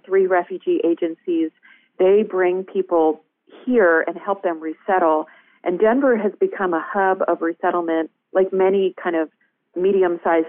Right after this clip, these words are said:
cities across the country, because we're a little bit more affordable than some of the very big cities. And because over the years, we've developed communities of Congolese people, Iraqi people, people from Burma. So we have churches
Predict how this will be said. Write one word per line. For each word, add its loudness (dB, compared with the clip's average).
cities 2
across -2
the -6
country, -4
because -2
we're 2
a 4
little 2
bit 0
more 0
affordable -2
than -8
some -8
of -8
the -2
very 0
big -2
cities. 0
And 0
because 0
over 2
the 0
years, 0
we've -2
developed -2
communities -4
of -2
Congolese -2
people, -2
Iraqi -2
people, -6
people -6
from -8
Burma. -2
So -2
we 4
have 2
churches 0